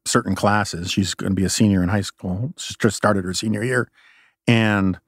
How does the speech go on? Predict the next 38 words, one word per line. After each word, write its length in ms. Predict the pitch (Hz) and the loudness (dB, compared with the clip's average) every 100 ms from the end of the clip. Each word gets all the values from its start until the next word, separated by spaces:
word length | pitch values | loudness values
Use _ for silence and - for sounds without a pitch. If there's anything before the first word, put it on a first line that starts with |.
| _ _ _ _ _ 110 | _ _ _ _ _ 0
I 100 | 104 | 0
said, 440 | - 120 101 92 | 2 2 2 0
"But 200 | 104 104 - | -2 -2 2
you 80 | 117 | 4
know 140 | 131 | 6
what 120 | 143 135 | 2 -2
you 60 | |
probably 500 | - - 151 143 135 | -8 -2 2 4 4
wanna 260 | 117 117 104 | 6 4 2
do 200 | 104 117 | 4 4
if 80 | 101 | 2
you're 60 | 101 | 0
gonna 120 | 98 | 2
use 220 | 107 104 | 2 2
this 120 | 98 | -2
for 120 | - 98 | -4 -4
papers 600 | 117 104 98 87 - - _ _ _ _ _ - | 0 0 -2 -6 -10 -12 _ _ _ _ _ 0
is 520 | 110 101 95 90 - 107 | 4 4 2 0 -2 -2
go 200 | 104 147 | 2 4
to 100 | 131 | 2
their 300 | 107 120 123 | 2 2 2
sources 500 | - 139 139 160 135 | 0 0 0 0 0
and 140 | 113 87 | 0 -2
cite 340 | - 120 127 107 | 0 0 0 -4
those. 680 | 104 107 117 160 202 - - - - - | 2 4 4 2 0 -6 -12 -18 -20 -2
Because 280 | - 123 113 | 2 2 0
if 200 | 113 - | -2 2
you 140 | 123 113 | 2 2
cite 380 | - 151 147 127 | 2 2 0 0
this 240 | 120 107 | 0 0
book 300 | - 135 - | 2 0 0
from 280 | - - 101 | -8 -2 -2
Cato, 640 | - - 180 143 117 104 104 - - - | 0 2 4 4 2 0 -2 -8 -20 2
your 120 | 120 | 2
teachers 600 | 104 170 - 131 113 104 | 4 2 4 2 2 0
will 260 | 107 110 120 | 2 4 4
know 640 | 123 127 139 127 120 113 107 | 4 4 4 2 2 2 -2
that 460 | 101 107 113 110 | -2 2 2 2